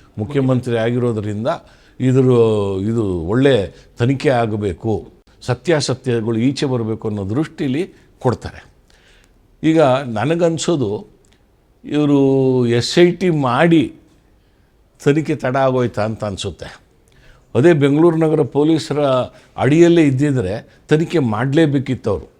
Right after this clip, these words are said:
ಪೊಲೀಸ್ ಠಾಣೆ ಮೇಲೆ ಒತ್ತ-, ಒತ್ತಡ ಇರೋದು. ಯಾವ ಅಧಿಕಾರಿ ಮಾಡಬೇಕು ಅಂತ ಬೆಂಗಳೂರು ನಗರದ ಕಮಿಷನರ್ ಅವರು ತೀರ್ಮಾನ ಮಾಡಿರೋರು. ವಿಶೇಷ ತನಿಖಾ ದಳ ಪ್ರಾರಂಭ ಆದ ತಕ್ಷಣ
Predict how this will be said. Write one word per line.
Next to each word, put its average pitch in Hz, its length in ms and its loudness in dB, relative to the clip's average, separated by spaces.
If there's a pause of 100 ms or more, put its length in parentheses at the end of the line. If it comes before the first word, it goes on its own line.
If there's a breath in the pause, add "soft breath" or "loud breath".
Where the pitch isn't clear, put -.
ಪೊಲೀಸ್ 123 300 -2
ಠಾಣೆ 117 240 -4
ಮೇಲೆ 117 200 -2
ಒತ್ತ-, 110 440 -2
ಒತ್ತಡ 135 300 0
ಇರೋದು. 92 520 0 (1040 soft breath)
ಯಾವ 160 320 4
ಅಧಿಕಾರಿ 175 400 2
ಮಾಡಬೇಕು 147 520 -2
ಅಂತ 127 140 -8
ಬೆಂಗಳೂರು 143 460 -2
ನಗರದ 123 320 -2
ಕಮಿಷನರ್ 123 580 -2
ಅವರು 104 260 -2
ತೀರ್ಮಾನ 110 440 -2
ಮಾಡಿರೋರು. 80 560 -6 (1200 soft breath)
ವಿಶೇಷ 185 540 2
ತನಿಖಾ 147 480 -4
ದಳ 139 260 -2
ಪ್ರಾರಂಭ 131 600 -4 (300)
ಆದ 131 380 2
ತಕ್ಷಣ 123 400 -4